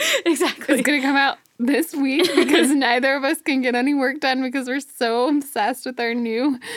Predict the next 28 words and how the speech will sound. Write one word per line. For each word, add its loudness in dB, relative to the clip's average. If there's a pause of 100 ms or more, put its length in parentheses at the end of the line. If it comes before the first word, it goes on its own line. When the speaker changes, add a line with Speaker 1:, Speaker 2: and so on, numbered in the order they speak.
(520)
Speaker 2:
exciting 0
prospect. -2 (920)
Uh, 2
and 0
then 0
you -2
can -2
all 0
correct -2
us, -4 (100)
and 0
we'll 2
do 4
a 0
second -4
draft. -4 (760)
That's 0
Speaker 1:
<laughs> -6
Speaker 2:
great. -6 (420)
All 4
right, 2 (200)
next -2
idea. 0 (520)
What -2
do -6
you -2
think -8
about -4